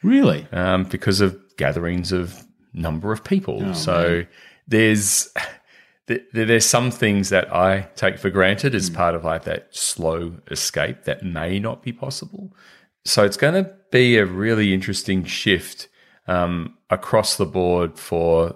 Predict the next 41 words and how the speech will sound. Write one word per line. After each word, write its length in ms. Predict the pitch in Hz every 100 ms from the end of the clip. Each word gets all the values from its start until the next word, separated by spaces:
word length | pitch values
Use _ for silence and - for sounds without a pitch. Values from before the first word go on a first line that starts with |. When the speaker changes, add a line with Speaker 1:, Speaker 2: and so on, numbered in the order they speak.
| -
Speaker 2:
those 240 | 85 85
in 60 | 87
those 180 | 85 82
more 140 | 85
privileged 380 | - 98 107 -
positions, 400 | 92 107 - 127
and 100 | 92
a 40 | 80
bloody 300 | 87 85 87
difficult, 560 | 90 - 107 95 80 - - - - - -
um, 560 | 85 85 82 85 80 71 - -
time 580 | - 98 87 85 82 78 -
of 420 | 78 80 82 - _ _ _ _
slowing 480 | - - 92 90 85
down 300 | 85 82 82
and 100 | 80
hopefully 340 | 95 90 90
having 260 | 80 82 76
enough 360 | 76 85 80 -
for 100 | 80
those 340 | 80 80 78
who 100 | -
are 120 | 78
in 140 | 78 78
more 380 | 76 76 73 - _ _ _
difficult 500 | - 90 82 80 -
situations 840 | - 73 73 71 80 - 71 71 -
with 300 | 80 - _ - - - -
already 320 | 87 85 82
the 80 | 73
shifts 280 | - 78 -
that 120 | 78
are 40 | 76
happening 360 | 73 82 78
in 120 | 73
the, 260 | 76 78 78 _ - - _ _ _
the 100 | 90
closing 440 | - 98 95 95 92
down 240 | 87 87
of 140 | 82
businesses, 800 | 92 82 82 - 85 85 - -